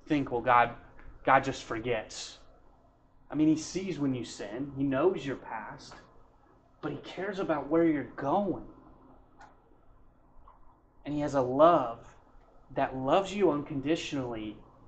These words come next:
and no matter what you do. You can go home today and do something totally against what God's called you to do.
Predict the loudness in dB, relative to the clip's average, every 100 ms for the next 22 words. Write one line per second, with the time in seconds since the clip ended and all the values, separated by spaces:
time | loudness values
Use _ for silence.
0 | -6 -2 0 0 0 0 -2 0 2 2
1 | -2 -2 -4 -2 -2 -2 -10 -18 -20 -20
2 | -20 -20 -20 _ _ -20 -20 -20 -6 -6
3 | -2 4 6 6 6 4 2 -2 -4 -4
4 | -6 -10 -16 -20 -20 _ _ -6 -4 -2
5 | -2 -4 -2 -6 -4 0 2 4 2 2
6 | -4 -4 -8 -2 -2 -2 -4 -4 -4 -8
7 | -12 -10 -6 -6 -8